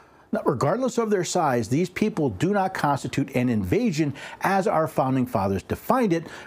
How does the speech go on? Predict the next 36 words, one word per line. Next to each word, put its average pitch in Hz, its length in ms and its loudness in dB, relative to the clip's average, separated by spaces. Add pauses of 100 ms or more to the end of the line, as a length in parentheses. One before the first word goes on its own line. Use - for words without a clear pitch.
when 143 200 2
they 165 80 2
wrote 120 220 0
the 120 60 -4
Constitution. - 720 -2 (500)
Neither, 185 380 2
by 151 180 2
the 143 80 0
way, 120 240 2 (240)
do 143 100 0
they 147 120 2
meet 165 240 0
the - 100 2
legal 240 300 2
definition 131 600 0
of 95 180 0
an 95 60 0
invasion. 110 640 0 (1000)
From 160 220 0
the 165 60 0
Free 160 180 2
Legal 147 240 2
Dictionary, 143 600 0 (120)
an 131 100 2
invasion 160 520 2
is 139 240 2
the 131 200 0
entry 233 460 2 (120)
of 160 140 2
a 147 60 2
country 202 560 0 (120)
by 123 140 4
public 165 420 0
enemy 139 280 2
making 104 400 2
war. 110 320 0